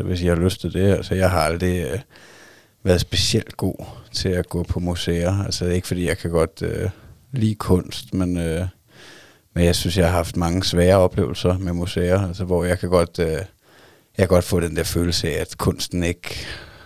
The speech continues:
rigtig har en berettigelse. Altså, hvis jeg synes, det er noget mærkeligt noget, så, så kan jeg godt blive lidt provokeret af det og tænke, "Hvordan fanden, øh, hvordan kan I være bekendt at leve af det der?"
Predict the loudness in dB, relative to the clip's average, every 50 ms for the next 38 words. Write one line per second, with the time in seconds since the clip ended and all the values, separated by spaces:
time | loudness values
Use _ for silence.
0 | -20 _ -8 -4 -4 -4 -2 -2 -2 -2 -2 -2 -2 -2 -2 -2 -2 -2 -4 -4
1 | -2 -2 -2 -2 -4 -6 -8 -6 -4 -4 -4 -6 -8 -8 -8 -6 -4 -4 -4 -4
2 | -4 -6 -4 -4 -4 -4 -2 -4 -4 -2 -2 -4 -2 0 0 0 0 -2 -4 -4
3 | -2 -2 -2 -2 -2 -2 -2 -4 -6 -12 -20 -20 -20 -20 -20 -20 -20 -20 -16 _
4 | -6 -2 0 2 2 2 2 0 0 -2 -2 -2 0 2 2 2 2 2 2 -2
5 | -2 -2 -4 -4 -4 -2 -2 -2 -2 -4 -2 -2 -2 0 2 2 2 2 2 0
6 | 0 -2 -2 -2 -2 -4 -4 -4 -4 -6 -6 -6 -8 -8 -2 0 2 2 2 0
7 | -2 -4 -4 -4 -4 -6 -6 -10 -14 _ _ _ _ _ _ _ _ _ _ _
8 | -2 -2 0 0 2 2 2 2 0 -2 -4 -2 -2 -2 0 0 -2 -2 0 2
9 | 2 2 2 2 0 -2 -2 -2 -2 -2 -4